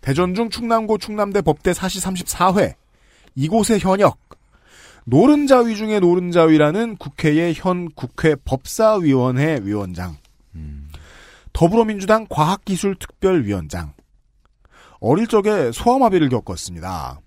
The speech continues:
Speaker 2: 음.
Speaker 1: 지역 삼선 의원이지만 마치 비례대표처럼
Speaker 2: 네.
Speaker 1: 장애인 복지와 관련된 행보를 많이 보였습니다. 전과는 십이 년 전에 음주운전 백만 원.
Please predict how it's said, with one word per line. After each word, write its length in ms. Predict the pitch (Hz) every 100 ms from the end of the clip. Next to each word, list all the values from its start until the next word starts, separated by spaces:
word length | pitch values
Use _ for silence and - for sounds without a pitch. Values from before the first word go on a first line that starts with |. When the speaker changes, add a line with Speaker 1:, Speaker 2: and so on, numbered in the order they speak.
| _
Speaker 2:
음. 260 | 85 78 76 73
Speaker 1:
지역 420 | 76 - 214 220
삼선 460 | - - 240 233 226
의원이지만 680 | 214 202 185 165 175 214 180
마치 320 | 139 143 220
비례대표처럼 840 | - 151 226 233 160 - 95 85 135 _ _ -
Speaker 2:
네. 120 | 73
Speaker 1:
장애인 400 | 73 147 160 156
복지와 340 | 135 - 131
관련된 340 | 113 107 98 95
행보를 320 | 95 87 87
많이 380 | 85 107 151 156
보였습니다. 680 | 82 78 - 71 76 - _ _ _ _ _ _ _ _ - - - - -
전과는 560 | 180 233 262 160 175 - _
십이 440 | - - 262 277 262
년 220 | 254 247
전에 360 | 233 240 254 - -
음주운전 540 | 170 190 202 190 196
백만 280 | 165 143 131
원. 140 | 98